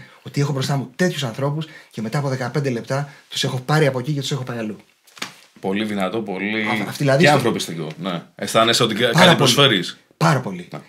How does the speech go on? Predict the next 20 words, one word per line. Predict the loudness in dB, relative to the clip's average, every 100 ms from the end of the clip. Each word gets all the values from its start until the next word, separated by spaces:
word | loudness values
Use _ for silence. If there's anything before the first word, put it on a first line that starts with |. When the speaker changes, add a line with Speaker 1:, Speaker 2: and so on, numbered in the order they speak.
| -4
Speaker 2:
πολύ | 0
Speaker 1:
δεν | 4
Speaker 2:
σημαντικό. | 6 6
Speaker 1:
υπάρχει. | 4 0
Ξέρεις | 0 2 4
τι, | 2 0 -4 -14
ε, | -4 -2 0 0 -2 -4 -8 -10 -16 -10
είχα | -2 0 2
την | 0
ευτυχία | -2 0 0
να | 2
έχω | 2
γείτονα | 2 2 2 2
για | 0
μερικά | -2 -4 -4
χρόνια | -2 -2
τον | 0
κύριο | 0 0
Κούνδρο. | 2 0 -2 -8 -16 _
Speaker 2:
Μμμ. | -12 -10 -10